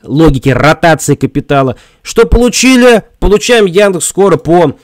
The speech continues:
а, две тысячи пятьсот рублей. И, внимание, господа, вот важный момент. Что вы обязаны понимать? Во-первых, а, Яндекс, именно продажу пакета акционеров Яндекс хотят оценить в две тысячи пятьсот рублей на акцию.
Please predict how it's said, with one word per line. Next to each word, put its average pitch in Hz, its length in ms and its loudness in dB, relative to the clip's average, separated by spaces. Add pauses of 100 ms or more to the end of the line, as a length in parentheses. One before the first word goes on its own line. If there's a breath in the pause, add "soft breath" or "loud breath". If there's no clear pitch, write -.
(160 soft breath)
а, 113 200 -2
две 143 220 -2
тысячи - 280 -6
пятьсот - 300 -4
рублей. 143 180 -2
И, 185 160 -2
внимание, 220 420 2
господа, 147 440 -2
вот 135 160 -6
важный 170 320 0
момент. 160 600 0 (140)
Что 220 320 0
вы 190 120 4
обязаны 160 420 2
понимать? 151 320 0
Во-первых, 143 640 -2 (240)
а, 120 320 0
Яндекс, 165 920 0
именно 135 220 -4
продажу 147 540 -2
пакета 123 400 -6
акционеров 147 480 -4
Яндекс 127 240 -4
хотят 151 300 -4
оценить 147 340 -6
в 113 100 -12
две 120 240 -4
тысячи 196 340 -4
пятьсот - 380 -4
рублей 110 280 -2
на 117 260 -4
акцию. - 460 -6